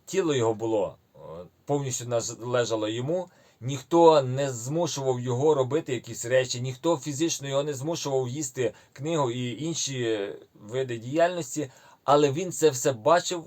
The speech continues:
він це все відчував і він все це пере-, е, переживав. І це важливо, тому що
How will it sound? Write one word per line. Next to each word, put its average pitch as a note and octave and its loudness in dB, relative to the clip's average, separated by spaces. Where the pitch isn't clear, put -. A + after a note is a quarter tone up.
він C#3+ -8
це C#3 0
все C3 -2
відчував C3 2
і - -12
він C#3 -8
все C3 -4
це B2 -6
пере-, A#2+ -2
е, G#2+ -2
переживав. A2+ 0
І B2+ -16
це C3 2
важливо, B2 2
тому C3 -2
що A#2+ 4